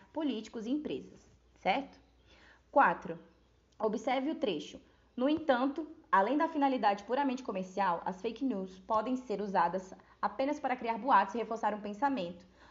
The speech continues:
por meio de mentiras e da disseminação de ódio. Identifique quantos elementos coesivos foram incorporados nesse excerto trecho. Bom, dois, no entanto e além. Não, são mais. Três, no entanto,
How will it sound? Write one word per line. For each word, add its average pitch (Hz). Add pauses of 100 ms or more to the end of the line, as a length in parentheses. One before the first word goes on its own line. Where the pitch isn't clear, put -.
por 208
meio 208
de 196
mentiras 240 (320)
e 269
da 269
disseminação 254
de 247
ódio. - (580)
Identifique 262
quantos 415
elementos 294
coesivos 254
foram 240
incorporados 226
nesse 277
excerto 240
trecho. - (540)
Bom, 208 (220)
dois, 185
no 226
entanto 240
e 247
além. 247 (220)
Não, 208
são 226
mais. 185 (520)
Três, 202
no 226
entanto, 233